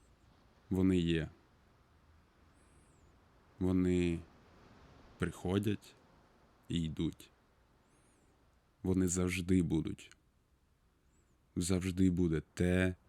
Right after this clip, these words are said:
на що ми не можемо вплинути. Але ми здатні змінити своє ставлення до цього. Ми здатні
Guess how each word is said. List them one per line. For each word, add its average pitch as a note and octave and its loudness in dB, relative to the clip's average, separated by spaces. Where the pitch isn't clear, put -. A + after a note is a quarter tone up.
на F2+ 0
що - -2
ми F2 2
не F2 2
можемо E2+ -2
вплинути. E2 -4
Але F#2 2
ми F#2 4
здатні F2+ 2
змінити F2 0
своє - -6
ставлення E2+ 0
до C#2 -6
цього. - -10
Ми G2+ 6
здатні F2+ 2